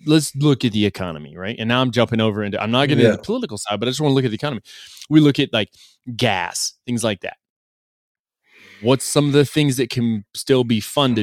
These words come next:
Speaker 1: do, and you don't have to go somewhere and spend eighty dollars in gas? 'Cause, you know, to fill up my truck, my, my truck's
Speaker 2: Whew.
Speaker 1: at eighty, at least eighty dollars to fill it up.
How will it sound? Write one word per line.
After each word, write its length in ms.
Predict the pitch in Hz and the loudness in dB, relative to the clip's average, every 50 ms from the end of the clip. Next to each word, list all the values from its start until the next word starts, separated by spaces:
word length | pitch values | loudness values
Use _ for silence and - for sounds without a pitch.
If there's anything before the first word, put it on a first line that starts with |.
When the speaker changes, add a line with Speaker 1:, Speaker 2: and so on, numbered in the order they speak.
| 98 101 - | -4 -4 -2
Speaker 1:
do, 580 | - 220 214 175 139 123 117 113 110 110 110 - _ - - - - _ _ _ - | 2 4 6 8 8 8 6 6 4 4 0 -2 _ -14 -20 -20 -20 _ _ _ -6
and 120 | 113 107 | -4 -2
you 60 | 107 110 | 0 2
don't 180 | 127 131 131 | 0 0 0
have 200 | 131 143 139 131 - | -2 -2 -2 -2 -2
to 80 | 131 | -4
go 300 | 123 117 104 147 147 156 143 | -4 2 4 6 6 6 6
somewhere 600 | - - 135 127 123 120 120 117 117 117 117 117 | 4 2 2 2 4 4 2 2 2 2 2 2
and 120 | 113 107 | 0 0
spend 560 | - - - - 120 117 113 110 110 104 - - - - - _ _ - | -2 -4 -4 -2 0 0 0 -2 -4 -6 -8 -12 -18 -20 -20 _ _ -4
eighty 320 | - 127 127 127 120 120 | 0 2 4 4 2 2
dollars 600 | 117 120 120 127 135 143 143 131 120 117 117 104 | 2 2 2 4 4 4 4 4 4 4 4 2
in 160 | 117 117 113 107 | 2 0 0 2
gas? 380 | 101 120 120 131 139 131 123 | 0 0 0 0 -2 -6 -6
'Cause, 240 | - 120 107 - - | -6 -6 -6 -4 -4
you 80 | 113 101 | -6 -6
know, 80 | 92 | -6
to 80 | 92 98 | -8 -6
fill 180 | - 180 180 | -4 -4 -4
up 80 | 175 143 | -4 -4
my 140 | 123 123 117 | -6 -8 -8
truck, 540 | - - - 202 226 214 - - - - _ _ _ - _ _ _ _ - | -8 -8 -8 -6 -4 -4 -6 -6 -10 -20 _ _ _ -20 _ _ _ _ -6
my, 100 | - 214 - - - | -6 -6 -6 -6 -4
my 120 | - 190 320 | 0 4 8
truck's 180 | 339 339 330 320 | 10 10 10 8
Speaker 2:
Whew. 60 | 277 233 | 8 4
Speaker 1:
at 60 | 165 | 4
eighty, 240 | 135 127 123 117 110 107 _ _ - - _ - | 4 2 2 0 -2 -6 _ _ -20 -18 _ 0
at 120 | 151 143 131 | 0 2 2
least 420 | 139 131 131 143 180 190 165 - - - | 2 2 4 4 4 4 4 2 0 0
eighty 200 | 147 139 127 123 | 2 2 4 4
dollars 360 | 117 123 117 113 113 110 - | 4 2 4 2 2 0 0
to 80 | - 98 | -4 -6
fill 240 | - - 104 98 95 | -6 -6 -4 -4 -4
it 80 | 80 | -6
up. 120 | 69 - | -6 -10